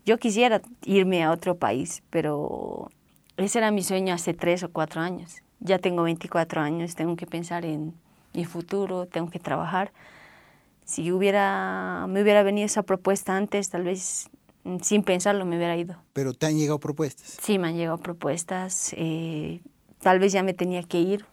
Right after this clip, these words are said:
Speaker 1: pero no, he decidido quedarme por mis estudios, porque también, eh, no voy a vivir del fútbol acá, porque en Bolivia no es profesional el fútbol. A nivel sudamericano no se paga bien a las chicas en,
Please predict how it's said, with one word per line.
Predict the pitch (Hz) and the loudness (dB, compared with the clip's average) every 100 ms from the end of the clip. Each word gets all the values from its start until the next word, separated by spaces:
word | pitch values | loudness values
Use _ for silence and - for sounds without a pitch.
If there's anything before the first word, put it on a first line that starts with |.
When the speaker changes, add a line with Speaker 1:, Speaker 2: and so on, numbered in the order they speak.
| _ - | _ -8
Speaker 1:
pero | - 170 165 175 | -4 -2 -4 -6
no, | 180 175 - | -6 -6 -4
he | 185 | -2
decidido | 185 208 196 | -2 -2 -2
quedarme | 214 190 196 202 | 0 0 0 -6
por | - 165 165 | -4 -4 -4
mis | 165 175 | -4 -6
estudios, | 175 226 233 233 220 220 220 - - - - _ | -4 -2 0 0 -2 -2 -8 -18 -20 -20 -20 _
porque | - 185 185 | -4 -2 0
también, | 170 170 180 175 160 | 0 0 0 0 -4
eh, | - 175 | -6 -8
no | 175 180 | -4 -2
voy | 180 | 0
a | 165 | 0
vivir | 170 165 | -4 -6
del | |
fútbol | 156 170 170 165 170 - _ | -6 -8 -6 -8 -10 -18 _
acá, | 165 156 196 | -8 -2 -2
porque | 196 185 170 - - 185 _ - - _ | -2 -6 -8 -12 -14 -16 _ -20 -20 _
en | 190 196 | -2 2
Bolivia | 196 233 208 | 4 4 4
no | 160 | 2
es | 147 | -2
profesional | - 151 147 147 147 | -6 -8 -8 -6 -8
el | 165 | -8
fútbol. | - 214 208 214 220 _ _ - _ _ - _ _ _ _ _ | -4 -4 -2 -4 -6 _ _ -20 _ _ -20 _ _ _ _ _
A | - 185 | -4 0
nivel | 185 185 185 | 2 0 0
sudamericano | 202 175 165 170 180 175 170 156 - _ | 0 0 -2 -4 -4 -4 -4 -6 -8 _
no | 170 180 | -4 -2
se | 175 - | -2 -4
paga | - 143 143 | 0 0 2
bien | 143 151 | 0 -2
a | 139 | -4
las | 147 165 | -10 -8
chicas | 170 175 - - - | -6 -6 -8 -10 -10
en, | - 165 151 143 - | -8 -8 -6 -8 -10